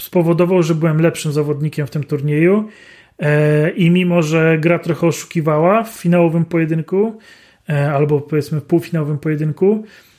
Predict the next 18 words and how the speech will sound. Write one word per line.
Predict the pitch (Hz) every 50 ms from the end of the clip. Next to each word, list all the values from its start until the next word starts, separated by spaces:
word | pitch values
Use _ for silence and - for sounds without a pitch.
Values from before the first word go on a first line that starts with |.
| _ _ - -
e, | 180 156 156 156 151 156 156 151
to, | - - 175 170 170 170 170 170 170 170 170 170 170 165 165 165 160 170 - -
e, | - 156 156 156 151 151 151 156 156 156 156 156 151 143
to | - 160
byłem | 151 170 170 160 143
w |
stanie | - - 156 151 151
wygrać | 143 156 147 143 120 -
ten | 143 131
pojedynek, | - 139 135 131 131 127 123 123 120 135
więc, | 151 151 151 147 - - - -
e, | 175 165 160 156 156 156 151 151 151 151 156 151 151 156 156 156 151 - - - - - - - - _ _ - 285 240 233
więc | 175 180 160 - -
no, | 185 180 - - - _ - - - _ _ _ _ _ _ _ _ _ _ _ _ _ _ _ _
zastanawiam | - - 185 175 - - 208 202 185 170 151 143 139
się, | - -
czy | 135 - 143
to | - 190